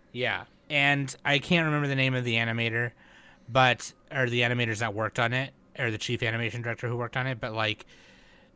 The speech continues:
uh, that ep-, that episode in particular, you know, obviously they, they made the fucking animation just amazing, right? And they used a lot of great techniques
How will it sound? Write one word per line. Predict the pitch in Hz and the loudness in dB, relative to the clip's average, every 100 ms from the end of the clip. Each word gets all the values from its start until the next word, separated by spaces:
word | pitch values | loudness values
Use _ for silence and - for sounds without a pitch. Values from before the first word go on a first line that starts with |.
| - | 0
uh, | 131 120 117 101 | 4 6 4 2
that | 143 156 165 | 8 8 8
ep-, | 143 131 - - - | 2 -4 -4 -10 2
that | 151 | 4
episode | 156 131 156 123 | 6 2 0 0
in | |
particular, | 120 117 139 135 131 117 | 0 0 -2 2 2 2
you | 113 | 0
know, | 117 113 107 110 - | 0 2 0 -4 -4
obviously | 131 127 120 - 127 113 107 - | 2 2 2 0 0 0 -2 0
they, | 117 113 110 - - - _ _ _ _ _ _ _ - _ | 2 4 0 -4 -16 -20 _ _ _ _ _ _ _ -20 _
they | 123 120 | 2 4
made | 123 120 | 4 2
the | 110 | 0
fucking | - 123 - 117 | -2 -2 -2 -2
animation | 117 110 113 - 113 | -2 0 -2 -2 -4
just | 104 - - | -6 -10 -8
amazing, | 117 117 143 113 101 104 | -4 0 0 -2 -6 -4
right? | 110 113 | -4 -2
And | 110 | -2
they | |
used | 110 110 113 | -2 -2 -2
a | |
lot | 110 107 | -2 -2
of | 107 - | -8 -6
great | 117 117 - | -2 -2 0
techniques | 120 120 110 113 - | -4 -2 -4 -4 -8